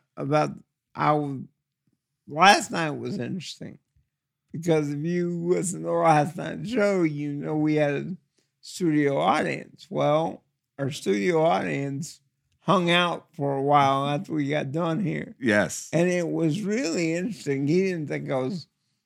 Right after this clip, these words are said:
Speaker 1: paying attention because I was back and forth and doing things and, and whatever. But it was really interesting to hear the conversation between the two of you as a guy that really doesn't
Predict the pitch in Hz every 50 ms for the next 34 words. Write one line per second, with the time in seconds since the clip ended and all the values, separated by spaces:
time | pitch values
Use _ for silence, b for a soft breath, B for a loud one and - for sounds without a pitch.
0 | _ _ _ - 170 180 156 135 135 143 131 151 254 208 190 196 240 220 151 131
1 | 120 123 127 139 135 - - 147 139 160 - - 151 151 - 135 139 135 131 135
2 | 143 143 143 143 139 - 147 151 - 185 147 147 147 - 226 190 196 147 135 135
3 | 131 147 143 143 139 139 131 143 160 151 147 143 143 143 156 180 156 147 143 226
4 | 220 175 - _ _ _ _ _ _ _ _ _ _ _ - - 151 151 156 151
5 | 147 147 151 160 160 156 147 143 - - _ _ _ _ _ _ - 170 170 175
6 | 185 175 165 156 165 151 127 123 220 220 170 185 185 196 208 247 269 208 165 147
7 | 135 147 165 175 175 180 - - 151 147 139 139 135 139 139 139 143 160 170 180
8 | 175 156 127 151 131 - 165 160 160 160 151 151 147 196 175 165 165 165 165 165
9 | 170 160 156 220 - - _ _ _ _ _ _ _ _ - 143 143 185 190 196
10 | 190 190 185 175 165 156 156 180 214 185 180 175 165 151 156 165 170 170 160 147
11 | 139 135 139 - - - - 151 147 156 156 143 139 175 180 180 185 180 180 180
12 | 180 175 175 170 170 180 - _ _ _ _ _ _ _ _ _ _ _ - 151
13 | 160 156 139 110 95 - 160 156 156 175 196 196 208 214 208 208 208 208 202 196
14 | 185 170 156 147 135 127 123 - 160 - - - 180 185 185 180 160 -